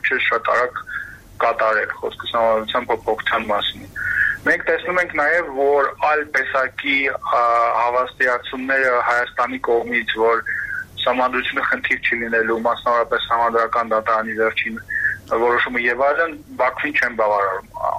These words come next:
Այդ ամենից ելնելով կարելի է, ը, եզրահանգել,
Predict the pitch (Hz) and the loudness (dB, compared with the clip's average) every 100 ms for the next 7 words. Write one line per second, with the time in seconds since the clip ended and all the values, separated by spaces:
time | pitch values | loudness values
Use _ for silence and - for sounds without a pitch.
0 | 156 165 147 147 156 143 135 143 147 156 | 0 2 0 0 -2 -2 0 2 0 0
1 | 180 - - 139 143 151 147 139 - - | -2 0 2 2 2 2 2 2 -2 -4
2 | - - - - - 123 120 117 117 117 | -4 -6 -10 -10 0 2 4 4 2 2
3 | 127 123 131 131 131 135 131 175 202 | 0 2 2 2 2 0 0 2 2